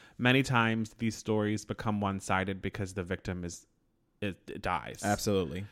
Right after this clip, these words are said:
Speaker 1: So for me, what I want is I want, and I'm hoping that this happens, because this would be a really, I think, a pivotal point in the movement,
Speaker 2: Mm-hmm.
Speaker 1: if to have someone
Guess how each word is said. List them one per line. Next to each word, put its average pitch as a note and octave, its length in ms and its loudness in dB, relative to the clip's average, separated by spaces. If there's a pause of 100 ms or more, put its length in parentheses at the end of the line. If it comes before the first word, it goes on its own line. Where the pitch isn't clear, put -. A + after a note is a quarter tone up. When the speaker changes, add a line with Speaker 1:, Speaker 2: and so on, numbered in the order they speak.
Speaker 1:
So A2+ 440 4
for A#2+ 200 2
me, C3 240 6
what C3 160 6
I G#2 220 4
want G#2 320 0
is G#2 200 -2
I G#2+ 220 4
want, G#2 340 0 (320)
and G#2 180 -2
I'm F#2+ 140 -2
hoping G2+ 540 0
that F#2+ 160 -6
this F#2+ 160 -2
happens, F#2+ 500 -4
because G2 320 -6
this G#2 240 -6
would G2 140 -2
be G#2 120 -4
a G2 60 -2
really, A2+ 460 0 (540)
I B2+ 180 10
think, G#2 320 -2
a A2 80 -6
pivotal A#2 380 0
point G2 340 -4 (100)
in G#2+ 200 0
the F#2+ 80 2
movement, C#3 580 0 (160)
Speaker 2:
Mm-hmm. G2+ 260 -4
Speaker 1:
if A2 220 2
to A2+ 80 -4
have G#2+ 400 4
someone G2 920 -2